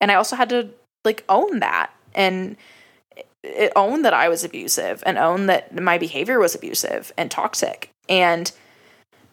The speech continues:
you know, that relationship ended, and, um, I decided to go try to get some help and figure out how to make these emotions, how to make it work, how to heal from this so that I wasn't constantly lashing out at people that I loved.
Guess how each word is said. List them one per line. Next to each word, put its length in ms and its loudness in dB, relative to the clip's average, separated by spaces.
you 120 0
know, 260 0
that 260 2
relationship 440 2
ended, 360 2
and, 400 -2
um, 180 -10
I 140 0
decided 440 0
to 100 -2
go 140 2
try 160 -4
to 80 -2
get 160 -2
some 100 -4
help 320 2
and 140 -2
figure 300 0
out 100 4
how 440 2
to 80 0
make 360 -4
these 280 -4
emotions, 560 0
how 160 2
to 60 0
make 180 0
it 100 -2
work, 380 0
how 200 2
to 60 -2
heal 300 0
from 220 -4
this 180 -4
so 140 2
that 140 2
I 100 4
wasn't 480 -2
constantly 480 -4
lashing 420 0
out 160 2
at 80 -4
people 280 -8
that 100 0
I 80 2
loved. 500 2